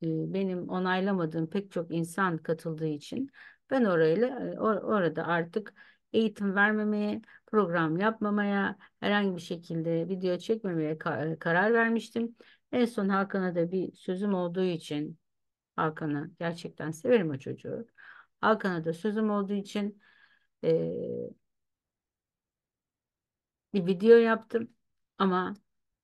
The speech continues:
o kadar. Arkadaşlar, inanılmaz kirli bir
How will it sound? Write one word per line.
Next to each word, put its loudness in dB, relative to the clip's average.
o -10
kadar. -8
Arkadaşlar, 2
inanılmaz 2
kirli 0
bir -2